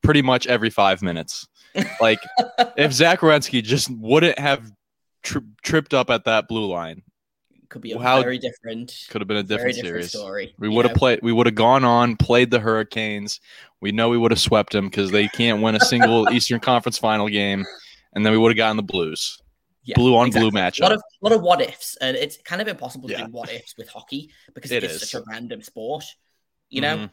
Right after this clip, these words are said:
Speaker 2: I mean, look at what the Panthers are doing right now. The, this sport, it makes no sense.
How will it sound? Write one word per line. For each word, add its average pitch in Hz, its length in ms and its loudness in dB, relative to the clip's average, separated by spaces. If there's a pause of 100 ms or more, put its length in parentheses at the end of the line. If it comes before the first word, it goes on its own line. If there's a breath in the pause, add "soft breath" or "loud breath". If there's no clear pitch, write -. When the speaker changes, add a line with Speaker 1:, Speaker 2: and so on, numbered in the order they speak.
Speaker 2:
I 135 40 -6
mean, 135 80 -2
look 127 120 -4
at 127 40 -14
what 113 80 -10
the 107 60 -16
Panthers 117 320 -12
are - 20 -20
doing 101 260 -14 (140)
right 113 180 -10
now. 95 200 -12 (580)
The, 139 220 -6
this 147 160 -6
sport, 156 240 2
it 135 100 -8
makes 131 180 -6
no - 120 -6
sense. - 340 -20